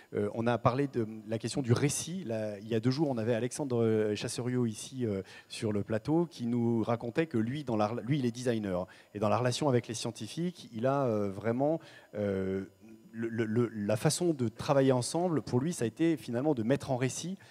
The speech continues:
les, euh, concepts, les, les, les recherches, euh, qui étaient portées par les scientifiques et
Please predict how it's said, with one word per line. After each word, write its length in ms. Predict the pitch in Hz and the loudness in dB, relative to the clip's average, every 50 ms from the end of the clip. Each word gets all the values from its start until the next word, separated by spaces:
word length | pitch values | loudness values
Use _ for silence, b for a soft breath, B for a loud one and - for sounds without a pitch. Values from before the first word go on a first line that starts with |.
| B B B | B B B
les, 380 | B 110 110 117 117 120 117 113 | B 0 2 2 4 4 4 4
euh, 160 | 101 98 98 | 4 2 0
concepts, 640 | - - 120 110 - - 135 135 135 143 139 139 - | 0 -2 -4 -4 0 2 4 4 6 4 2 2 0
les, 380 | 117 107 104 98 98 101 101 98 | -2 0 0 0 -2 -4 -6 -6
les, 280 | 101 101 101 98 98 98 | -6 -6 -6 -6 -6 -8
les 160 | 98 95 95 | -10 -8 -4
recherches, 480 | 107 117 113 - 151 160 165 - - - B B B B B B | 0 0 0 2 0 0 -2 -4 -8 -10 B B B B B B
euh, 100 | 98 101 | -8 -8
qui 120 | - - | -8 -8
étaient 140 | 107 - 123 | -8 -6 -6
portées 260 | 117 - 110 - 104 | -6 -8 -6 -6 -6
par 180 | - - 101 101 | -6 -4 -4 -4
les 200 | 101 101 98 95 | -4 -4 -4 -4
scientifiques 560 | 90 - 113 104 - 95 - 165 180 - - | -6 -6 -8 -8 -10 -8 -6 -4 -4 -4 -2
et 180 | 120 110 107 | -2 -2 -2